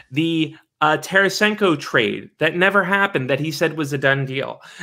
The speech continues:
the Kevin Hayes does not wanna play in Philadelphia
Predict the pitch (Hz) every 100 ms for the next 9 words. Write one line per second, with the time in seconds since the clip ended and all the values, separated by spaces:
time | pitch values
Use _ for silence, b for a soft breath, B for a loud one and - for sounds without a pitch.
0 | B 147 170 170 - - 202 208 202 156
1 | 185 208 202 175 139 151 143 160 180 180
2 | 180 180 185 180 180 170 190 185 185 185
3 | 196 127 107